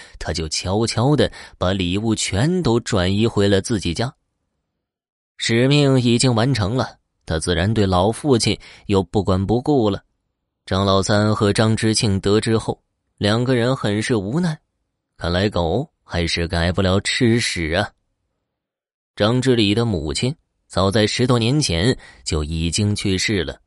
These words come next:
自打母亲去世后，张之礼就再也没有给母亲上过坟了。在他心里边，活人都不想管呢，何况死人呢？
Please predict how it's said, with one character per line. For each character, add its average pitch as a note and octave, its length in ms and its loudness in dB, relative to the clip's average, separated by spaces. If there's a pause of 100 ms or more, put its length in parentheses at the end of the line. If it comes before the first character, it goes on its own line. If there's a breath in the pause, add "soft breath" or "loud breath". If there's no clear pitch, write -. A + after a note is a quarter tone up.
(440)
自 - 160 -6
打 E2+ 260 0
母 F2+ 200 2
亲 G#2 200 0
去 G2+ 280 0
世 A2 220 0
后， F2+ 220 -4 (360 loud breath)
张 A#2 260 0
之 B2 140 2
礼 G2+ 260 2
就 A2+ 200 0
再 A#2 180 0
也 G2 120 0
没 F#2+ 120 0
有 A2 120 2
给 G#2+ 140 0
母 G2 220 0
亲 A#2 160 -2
上 A#2 200 0
过 F#2+ 140 0
坟 F2+ 260 -4
了。 C3+ 100 -8 (800)
在 F#2 180 0
他 G2+ 100 0
心 G#2+ 160 -2
里 F#2 140 0
边， G#2+ 180 -2 (580 soft breath)
活 F3 440 0
人 B2+ 340 0
都 A#2+ 140 2
不 A2+ 160 0
想 G#2+ 220 0
管 F#2 300 0
呢， G#2+ 120 -2
何 A2+ 160 -2
况 A2+ 200 -2
死 F#2 200 -4
人 F#2+ 200 -2
呢？ B2+ 100 -4